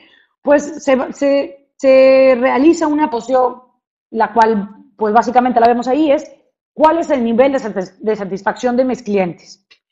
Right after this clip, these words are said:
En el proyecto que nosotros realizamos, eh, de Data Science, la pregunta cambia un poco y es ¿qué estrategias de mejora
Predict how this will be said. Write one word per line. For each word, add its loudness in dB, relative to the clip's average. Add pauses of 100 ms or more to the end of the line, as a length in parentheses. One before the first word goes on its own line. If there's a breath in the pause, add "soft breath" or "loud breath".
(560)
En -2
el 4
proyecto 2
que 0
nosotros -6
realizamos, -4
eh, -6
de -2
Data -2
Science, -2 (300)
la -2
pregunta -2
cambia 0
un -2
poco 0
y 2
es -4
¿qué 2
estrategias -2
de -4
mejora -2